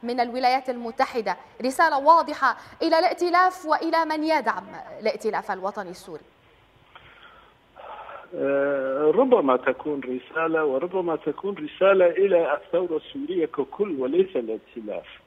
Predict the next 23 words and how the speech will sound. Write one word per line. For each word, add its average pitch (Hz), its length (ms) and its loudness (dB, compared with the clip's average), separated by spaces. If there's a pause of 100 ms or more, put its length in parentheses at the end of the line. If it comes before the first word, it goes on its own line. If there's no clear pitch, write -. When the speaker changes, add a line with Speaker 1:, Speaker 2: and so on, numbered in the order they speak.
(880)
Speaker 2:
أن 147 180 0
ال-، 143 400 -2 (100)
<clears throat> 165 320 -4
أن 160 140 -4
الأمريكان 147 680 0
أصبحوا 151 680 -4
ربما 147 400 2
عاجزين 147 760 0 (140)
عن، 123 340 -12
آه، 127 320 -6 (400)
إيجاد 143 400 -2
أي 165 180 -2
حل 147 400 0
أو 131 200 -2
أي 147 140 -2
تسوية 127 520 -4 (120)
سياسية 139 540 0 (100)
للصراع 135 540 0
في 131 220 -10 (140)
سوريا. 165 360 -4 (800)
والأمريكان 151 1600 2 (220)
لا 185 240 4
أدري 123 380 -6